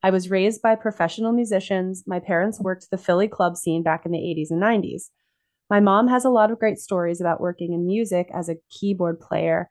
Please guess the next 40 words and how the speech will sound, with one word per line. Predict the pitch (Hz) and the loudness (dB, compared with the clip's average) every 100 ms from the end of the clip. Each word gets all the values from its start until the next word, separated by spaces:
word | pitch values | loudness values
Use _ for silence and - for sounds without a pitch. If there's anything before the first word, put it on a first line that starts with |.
| _ _ _ _ | _ _ _ _
and | 185 196 | 0 2
what | 202 | 2
the | 202 | -2
field | 208 190 185 | 0 0 0
looked | - | -6
like | 170 - | -8 -4
for | 170 | 0
women. | 220 240 - - _ _ _ | 4 4 0 -8 _ _ _
She | - - | -6 2
also | 220 262 311 | 2 4 4
has | 311 - | 2 2
stories | 202 190 190 | -2 -2 -2
about | 185 - | -2 -4
partners | - 190 233 233 | -4 -4 -4 -4
and | 240 | -4
spouses | 226 180 175 - 175 165 | -2 -2 -2 -4 -8 -8
of | 170 | -8
her | 185 | -4
bandmates | 185 185 170 165 165 | 0 0 0 -2 -4
and | - | -8
cautionary | 175 185 185 196 196 190 196 | -2 0 0 -2 0 0 -4
tales | - 156 - - 165 | -6 -4 -4 -6 -6
of | 160 | -4
what | 160 165 | -2 -2
not | 151 - | -4 -8
to | - | -10
do. | 151 135 - _ _ _ _ _ _ _ _ _ | -8 -6 -8 _ _ _ _ _ _ _ _ _
Flash | - 175 175 - | 0 0 0 -2
forward | 208 196 180 | 0 0 0
thirty | 175 190 | -2 0
years, | 214 165 165 214 - | 0 2 0 -4 -6
I | 185 | -4
married | 185 180 214 | -2 0 0
a | |
musician | 233 226 175 160 170 170 | -2 -2 -6 -6 -6 -6
and | 180 165 | -4 -2
I'm | 165 | -2
a | |
band | 160 156 151 | -2 -4 -4
wife. | - - | -6 -10